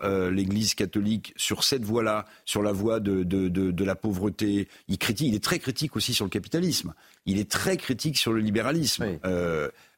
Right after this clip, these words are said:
Speaker 1: euh, j'allais dire Jean-Paul deux, euh, François.
Speaker 2: C'est ça.
Speaker 1: Bon, mais derrière, euh, est-ce qu'il ne prend pas le risque de voir l'Église, en fait, élire un pape qui va remettre,
Speaker 2: Mhm.
Speaker 1: euh, d'une certaine manière, euh,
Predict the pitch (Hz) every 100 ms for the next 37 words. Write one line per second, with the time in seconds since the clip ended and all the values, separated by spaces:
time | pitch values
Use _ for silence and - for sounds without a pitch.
0 | _ 53 57 58 87 92 98 92 90 104
1 | 95 90 73 92 85 117 113 120 107 92
2 | 85 73 - 98 82 - _ 107 117 57
3 | - _ _ _ 107 127 135 139 123 85
4 | - - 85 80 71 60 52 55 53 60
5 | 50 50 50 - - - - 110 - 123
6 | 117 113 - 110 127 113 98 151 170 -
7 | 98 85 117 110 123 107 90 55 107 117
8 | 139 190 180 92 - - - - 101 156
9 | 139 - - - 131 151 147 113 - 165
10 | 170 - - - 110 131 117 92 107 156
11 | 175 160 - - - 87 101 107 - -
12 | 101 110 107 113 - 107 113 131 170 165
13 | - 101 98 95 90